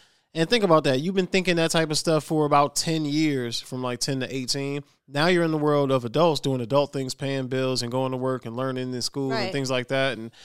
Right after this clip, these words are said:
Speaker 1: having these adult relationships and sexing
Speaker 2: That
Speaker 1: and stuff.
Speaker 2: Right. That shit is still
Speaker 1: It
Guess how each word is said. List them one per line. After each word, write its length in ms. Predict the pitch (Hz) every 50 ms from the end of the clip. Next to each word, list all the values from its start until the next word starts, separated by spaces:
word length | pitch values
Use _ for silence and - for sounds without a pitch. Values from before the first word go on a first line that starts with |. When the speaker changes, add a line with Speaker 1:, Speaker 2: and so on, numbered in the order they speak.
| - - -
Speaker 1:
having 260 | - 151 156 147 147
these 140 | 147 147 139
adult 300 | 135 131 131 135 135 127
relationships 720 | 131 131 135 131 - - 135 - - 139 139 120 - - -
and 100 | 107 92
sexing 220 | - - - - - 220 226
Speaker 2:
That 0 |
Speaker 1:
and 200 | 127 135 135 -
stuff. 280 | - - 139 139 147 277
Speaker 2:
Right. 220 | 453 466 370 240 214
That 160 | 226 233 247
shit 280 | - - 359 320 269
is 80 | 262 269
still 220 | - - - 277
Speaker 1:
It 60 | 277